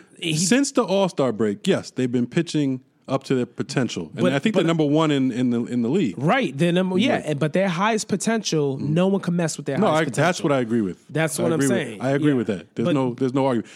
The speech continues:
Speaker 2: Now, let's go back to, to what they did at the deadline, where, you know, the rumors at the deadline were that they were gonna trade Syndergaard.
Speaker 1: And Zach Wheeler,
Speaker 2: And, and
Speaker 1: too.
Speaker 2: Wheeler. And I was like, "There's, you," I, I was like,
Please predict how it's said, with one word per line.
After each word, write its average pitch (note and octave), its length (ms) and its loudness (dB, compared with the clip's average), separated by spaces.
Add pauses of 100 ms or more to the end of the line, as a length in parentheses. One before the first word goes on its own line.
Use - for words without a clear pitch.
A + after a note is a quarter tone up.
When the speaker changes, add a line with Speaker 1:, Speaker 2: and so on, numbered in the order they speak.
(140)
Speaker 2:
Now, D#3 100 2
let's D3+ 220 -2
go F#3 80 0
back D#3+ 180 0
to, C#3 280 -2
to - 200 -6
what C3 160 -2
they A#2+ 120 0
did A#2 320 -2
at G2+ 80 -4
the A2 80 -4
deadline, G2+ 600 -4 (420)
where, G#2+ 480 0
you B2+ 180 -4
know, B2+ 80 0
the G#2+ 100 0
rumors C#3 320 0
at C3+ 100 -2
the A2 100 -2
deadline A2+ 520 -2
were G2 100 -4
that F#2+ 140 -6
they G2+ 80 -4
were G2+ 60 -2
gonna G2+ 180 -4
trade A#2 600 -4
Syndergaard. F2 640 -8 (240)
Speaker 1:
And E3+ 300 0
Zach E3 320 -2
Wheeler, A3 260 -4
Speaker 2:
And, B2 220 -4
and C3+ 200 0
Speaker 1:
too. C3+ 60 2
Speaker 2:
Wheeler. A2 320 0 (240)
And B2 140 -2
I F3 120 2
was D#3+ 220 0
like, C3 300 0 (200)
"There's, D#3 200 -4 (180)
you," D3+ 160 -6 (320)
I, - 200 -14 (220)
I C3 180 -4
was C3+ 180 0
like, B2 160 0